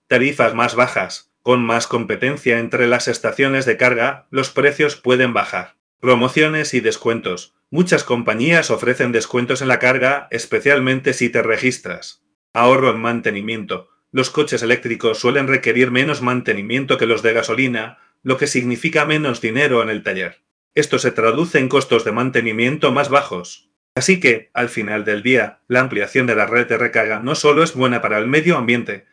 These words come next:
sino que también es buena para tu bolsillo. La infraestructura de recarga y su impacto en la movilidad sostenible mejora en la accesibilidad de recarga. La accesibilidad a estaciones de recarga es fundamental para que más personas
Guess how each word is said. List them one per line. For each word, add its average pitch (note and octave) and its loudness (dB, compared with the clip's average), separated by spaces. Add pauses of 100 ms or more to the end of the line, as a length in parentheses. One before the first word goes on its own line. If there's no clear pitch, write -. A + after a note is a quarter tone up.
(200)
sino A2+ -4
que A#2 -2
también A#2+ -2
es A#2+ -4
buena B2+ 0
para G#2 -2
tu A2 -8
bolsillo. F#2 -6 (340)
La C3 4
infraestructura B2+ -2
de A2 -4
recarga G#2+ -2 (220)
y C3+ -10
su A#2 -4
impacto A2 -4
en G#2+ -8
la B2+ -2
movilidad C3+ 0
sostenible A2+ -2
mejora G#2 -2
en G#2 -8
la G#2+ 0
accesibilidad A#2 -2
de G#2 -2
recarga. A2+ 0
La G#2+ 2
accesibilidad A#2 0
a D3+ 0
estaciones A#2 -2
de G2+ -4
recarga A#2 -2 (240)
es F3 -2
fundamental A2+ -2 (200)
para A#2 2
que G#2+ -2
más D#3+ -2
personas A2+ -2